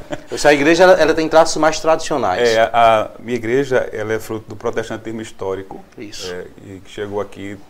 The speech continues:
Speaker 1: do século dezenove, é, meados do século dezenove, mais especificamente em mil oitocentos e cinquenta e cinco, que é quando os congregacionais chegam aqui. É, os congregacionais são os primeiros entre os protestantes a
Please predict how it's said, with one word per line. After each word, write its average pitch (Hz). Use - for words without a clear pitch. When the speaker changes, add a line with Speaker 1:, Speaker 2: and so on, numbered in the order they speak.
Speaker 1:
do 101
século 101
dezenove, 92
é, 85
meados 98
do -
século 101
dezenove, 95
mais 95
especificamente 98
em 95
mil 98
oitocentos 98
e -
cinquenta 95
e 98
cinco, 90
que -
é 95
quando 92
os -
congregacionais 95
chegam 98
aqui. 110
É, -
os -
congregacionais 104
são 107
os 110
primeiros 113
entre 104
os -
protestantes 104
a 104